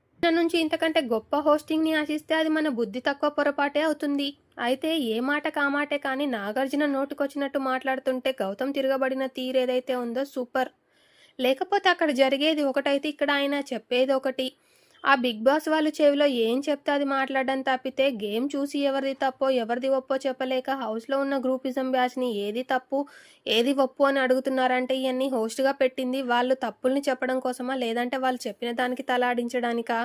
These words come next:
బిగ్ బాస్ హౌస్లో పృథ్వీ గౌతమ్ల మధ్య గొడవ అయ్యింది. నువ్వేం పీకలేవని గౌతమ్ అంటే బొచ్చు పీకిచ్చాడు పృథ్వీ.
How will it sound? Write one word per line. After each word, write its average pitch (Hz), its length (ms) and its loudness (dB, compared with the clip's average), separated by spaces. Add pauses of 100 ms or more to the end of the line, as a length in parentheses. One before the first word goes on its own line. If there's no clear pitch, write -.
బిగ్ 285 220 0
బాస్ 302 220 4
హౌస్లో 294 320 4
పృథ్వీ 247 400 0
గౌతమ్ల 285 460 4
మధ్య 269 300 2
గొడవ 254 280 4
అయ్యింది. 247 420 0 (1080)
నువ్వేం 269 440 4
పీకలేవని 302 640 0
గౌతమ్ 254 380 0
అంటే 262 220 0
బొచ్చు 233 300 -4
పీకిచ్చాడు 262 600 -2
పృథ్వీ. 247 400 -2